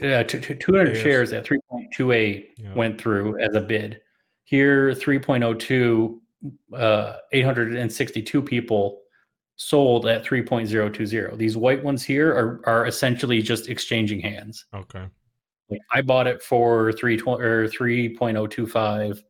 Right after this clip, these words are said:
Speaker 1: I'm gonna sell it for, and the other guy's gonna buy it for the exact same price type of thing.
Speaker 2: Makes sense. <clears throat>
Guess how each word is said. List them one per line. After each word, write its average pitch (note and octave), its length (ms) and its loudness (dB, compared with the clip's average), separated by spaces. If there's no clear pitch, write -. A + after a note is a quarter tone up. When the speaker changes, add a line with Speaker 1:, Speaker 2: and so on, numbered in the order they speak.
Speaker 1:
I'm A2 80 -2
gonna G#2+ 140 2
sell A2 300 2
it - 200 -6
for, G#2+ 600 2
and B2 160 2
the B2 120 4
other B2 160 4
guy's A2+ 180 2
gonna A2 160 0
buy G#2+ 220 0
it G#2+ 100 -8
for - 80 -12
the A2+ 80 -2
exact G#2 300 -2
same G#2 180 -6
price G2 260 -6
type - 280 -4
of G2+ 100 -8
thing. - 280 -12
Speaker 2:
Makes - 180 -20
sense. F#2 300 -20
<clears throat> F3+ 480 -6